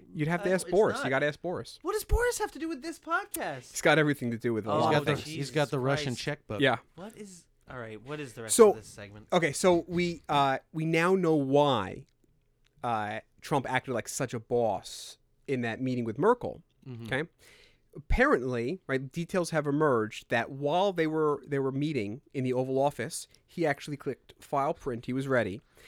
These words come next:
Speaker 1: and he printed out a fresh, hot off the presses invoice for three hundred billion dollars. It is global tax
Speaker 3: Uh,
Speaker 1: season. We're
Speaker 2: It's
Speaker 1: starting to
Speaker 2: so
Speaker 1: get some of this
Speaker 2: fucking stupid.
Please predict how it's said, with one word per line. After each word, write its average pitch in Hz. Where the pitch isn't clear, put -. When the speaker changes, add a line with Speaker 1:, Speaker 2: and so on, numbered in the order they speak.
Speaker 1:
and 139
he 151
printed 208
out 123
a 127
fresh, -
hot 196
off 160
the 143
presses 147
invoice 135
for 120
three 214
hundred 202
billion 175
dollars. 113
It 156
is 131
global 202
tax 170
Speaker 3:
Uh, -
Speaker 1:
season. 127
We're 110
Speaker 2:
It's 117
Speaker 1:
starting 170
to 160
Speaker 2:
so 151
Speaker 1:
get 160
some 170
of 156
this 147
Speaker 2:
fucking 110
stupid. 107